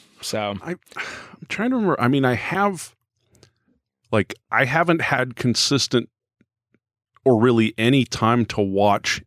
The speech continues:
Speaker 2: anything for months and months. I have, like, I watched a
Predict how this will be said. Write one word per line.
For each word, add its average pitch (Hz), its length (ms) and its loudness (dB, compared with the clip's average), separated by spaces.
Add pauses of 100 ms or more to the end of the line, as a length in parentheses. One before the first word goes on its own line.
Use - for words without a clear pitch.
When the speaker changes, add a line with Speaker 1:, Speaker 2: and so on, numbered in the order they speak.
(140)
Speaker 2:
anything 92 800 -2
for 90 640 -2
months 95 460 0
and 87 200 -2
months. 92 400 0 (280)
I 87 100 -4
have, 127 580 -2 (520)
like, 101 320 0 (800)
I 90 80 -4
watched 95 800 0 (600)
a 95 120 0